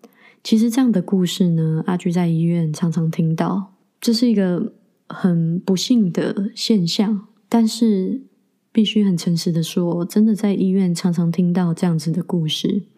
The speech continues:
类似的故事，就是从小都是在寄养家庭长大，然后没有一个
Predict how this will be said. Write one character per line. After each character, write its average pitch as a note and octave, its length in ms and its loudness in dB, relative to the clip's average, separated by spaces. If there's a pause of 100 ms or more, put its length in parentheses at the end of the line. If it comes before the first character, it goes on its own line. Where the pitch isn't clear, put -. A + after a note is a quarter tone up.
(800)
类 G#3 240 2
似 E3+ 240 -4
的 - 160 -4
故 F3+ 220 -2
事， E3 260 -2
就 F3 160 -2
是 F3 480 -2
从 F#3 240 0
小 F3 220 0
都 F3 180 -2
是 F3 220 -2
在 E3+ 220 0
寄 F3+ 180 -2
养 D#3 140 0
家 E3 200 -2
庭 D#3+ 240 -2
长 F3 280 -2
大， A3 320 -4 (720)
然 F3 200 0
后 F3+ 500 0 (340)
没 G3 220 2
有 F#3+ 160 2
一 E3 120 0
个 D#3+ 440 -2